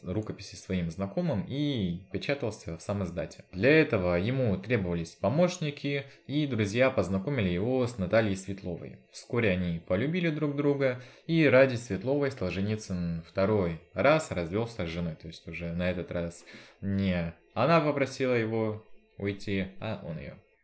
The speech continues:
Ну и Солженицын продолжил работать над «Архипелагом гулаг».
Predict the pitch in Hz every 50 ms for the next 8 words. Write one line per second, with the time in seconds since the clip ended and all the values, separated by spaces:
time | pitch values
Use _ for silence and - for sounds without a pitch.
0 | _ _ 143 160 170 - 104 117 110 98 - - 98 101 117 135 170 180 175 -
1 | - 104 98 104 90 92 113 113 113 98 95 90 87 85 95 92 143 156 160 -
2 | - - - 101 117 127 127 123 120 120 120 87 - - - 98 - 87 90 98
3 | 98 98 95 87 87 87 82 73 - - -